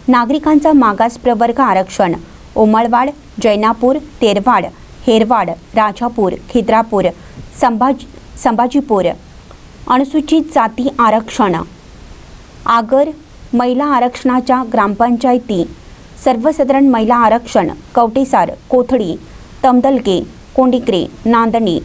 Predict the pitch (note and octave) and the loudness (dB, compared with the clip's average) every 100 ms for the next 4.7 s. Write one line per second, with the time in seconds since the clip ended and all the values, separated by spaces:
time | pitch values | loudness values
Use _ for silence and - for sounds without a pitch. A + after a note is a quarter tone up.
0 | - - A#3+ A#3+ G3 E3 - - G#3 A3+ | -10 -2 2 2 0 -4 -8 -6 0 0
1 | A3 G3+ F3 - - - - A#3+ A#3+ A3 | 0 -2 -4 -8 -18 -12 -2 0 2 0
2 | F3 D#3+ - - - - - C4+ A#3+ A#3 | 0 -4 -8 -20 -20 -20 -2 0 2 2
3 | F#3 - - - B3 B3 A3+ G3+ E3+ - | 0 -4 -12 -2 0 2 0 -2 -2 -6
4 | - A3 A#3+ A#3+ A#3+ G3 | -2 0 0 -2 0 0